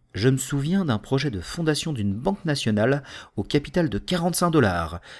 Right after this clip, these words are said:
qui aurait coupé le sifflet au chef des flics de garde au ministère des Finances. Pendant trois jours, il ne cesse de nous inonder avec son Niagara de vocabulaire, et lorsqu'il commence à devenir aphone,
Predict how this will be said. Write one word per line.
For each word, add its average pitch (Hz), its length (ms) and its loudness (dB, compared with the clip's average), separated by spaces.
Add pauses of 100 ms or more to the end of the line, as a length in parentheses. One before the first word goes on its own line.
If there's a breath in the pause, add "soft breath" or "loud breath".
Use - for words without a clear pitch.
qui 135 180 0
aurait 110 220 6
coupé 147 340 0
le 131 60 0
sifflet 127 440 4
au 107 80 4
chef 104 280 0
des 104 100 2
flics 101 240 -4
de 98 120 -2
garde 120 320 4
au 101 40 2
ministère 95 440 -2
des 95 100 -8
Finances. - 580 -6 (1080 soft breath)
Pendant 92 240 -2
trois - 200 2
jours, 175 440 -2 (340 loud breath)
il 107 160 2
ne 101 80 4
cesse 214 420 2
de 165 100 -2
nous 156 260 -2
inonder 143 400 2
avec 92 180 -4
son 92 180 -6
Niagara 123 540 2
de 110 80 -4
vocabulaire, 92 680 -4 (580 loud breath)
et 90 240 -2
lorsqu'il 113 340 0
commence 107 300 2
à 98 40 0
devenir 90 300 -4
aphone, 113 520 2